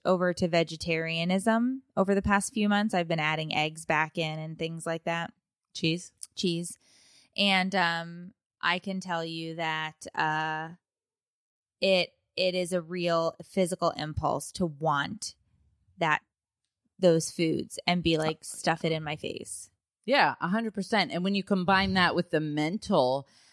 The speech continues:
Speaker 2: aspect of it, somebody like me, who I'm a binge eater, I'm an emotional eater. When you add the physical with that mental, it's a disaster, and it makes dieting and stuff feel like a yo-yo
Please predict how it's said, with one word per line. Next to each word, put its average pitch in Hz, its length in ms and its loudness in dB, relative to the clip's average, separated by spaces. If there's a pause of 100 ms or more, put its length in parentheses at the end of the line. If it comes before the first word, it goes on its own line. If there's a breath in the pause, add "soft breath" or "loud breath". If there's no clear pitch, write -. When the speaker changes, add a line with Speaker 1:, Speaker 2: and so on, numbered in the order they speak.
(140 soft breath)
Speaker 2:
aspect 151 540 0
of 135 180 4
it, 135 280 2
somebody 151 360 -2
like 135 220 -2
me, 160 300 -2
who 156 520 2
I'm 139 180 -4
a 127 60 -6
binge 135 380 -4
eater, 151 400 -2
I'm 143 120 -2
an 135 80 -2
emotional 131 640 -4
eater. 147 540 0 (460 soft breath)
When 175 180 -4
you 165 180 -2
add 165 220 4
the 160 80 -2
physical 160 720 0
with 208 300 2
that 127 240 4
mental, 139 400 2
it's - 220 -4
a 151 80 -2
disaster, 127 1160 0
and 151 140 -2
it 143 60 0
makes 156 320 -2
dieting 143 520 2
and 143 120 -6
stuff 139 220 2
feel 135 180 -2
like 135 220 -4
a 127 40 -2
yo-yo 127 920 -2